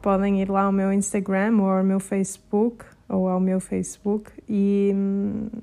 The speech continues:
e dizer-me. Eu já tenho algumas ideias de algumas pessoas, ah, e sim, isto vai ser normalmente à sexta-feira que eu vou publicar, ah, um novo áudio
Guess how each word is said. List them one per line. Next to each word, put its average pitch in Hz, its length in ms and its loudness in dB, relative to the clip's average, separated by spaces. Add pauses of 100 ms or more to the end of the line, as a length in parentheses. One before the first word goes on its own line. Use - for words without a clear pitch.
(140)
e 233 140 0
dizer-me. 220 540 -2 (300)
Eu 214 80 -4
já 208 180 0
tenho 196 280 -2
algumas 196 720 -2 (340)
ideias 294 500 0
de 262 80 -2
algumas 226 400 2
pessoas, 285 560 -4 (640)
ah, 214 1000 0 (160)
e 202 480 -2
sim, 190 500 -4 (240)
isto 226 420 -4
vai 220 280 2
ser 220 500 -2
normalmente 208 880 0
à 190 260 0
sexta-feira 220 960 -4 (300)
que - 100 -10
eu 196 80 -2
vou 196 240 -2
publicar, 196 760 -4 (680)
ah, 208 460 0
um 190 260 -2
novo 190 380 -2
áudio 240 600 -2